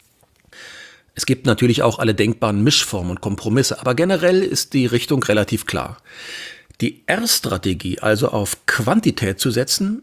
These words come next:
findet sich bei Arten in der Natur immer dann, wenn die Umweltbedingungen hoch variabel sind. Und das ist oft dann der Fall, wenn zum Beispiel neue Lebensräume erschlossen werden. Denn dann bieten vergleichsweise hohe Investitionen in einen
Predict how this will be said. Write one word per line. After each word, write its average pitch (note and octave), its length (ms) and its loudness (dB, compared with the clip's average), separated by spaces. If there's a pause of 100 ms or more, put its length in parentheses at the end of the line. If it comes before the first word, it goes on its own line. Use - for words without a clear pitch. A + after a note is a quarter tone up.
(120)
findet E3 400 2
sich - 300 -4
bei A#2+ 180 -2
Arten A2+ 300 -2
in C3+ 120 0
der B2 120 4
Natur A2+ 640 0
immer A#2+ 260 4
dann, D#3 420 0 (440)
wenn B2+ 280 2
die A#3+ 140 -2
Umweltbedingungen E3 1080 2
hoch - 260 2
variabel C3+ 540 2
sind. E2 360 -8 (960)
Und A#2 160 0
das E3+ 120 2
ist D#3+ 60 0
oft - 240 -2
dann A2+ 180 2
der D#3 120 2
Fall, D#3 320 0
wenn D#3 320 0
zum D3 240 0
Beispiel A2 420 0
neue A2+ 220 2
Lebensräume B2+ 560 2
erschlossen F2 440 -4
werden. C#2 280 -8 (1000)
Denn A2 160 2
dann F3 220 4
bieten C3 220 2
vergleichsweise A2 800 0
hohe G#3+ 220 2
Investitionen B2 840 0
in - 120 -4
einen A2 280 0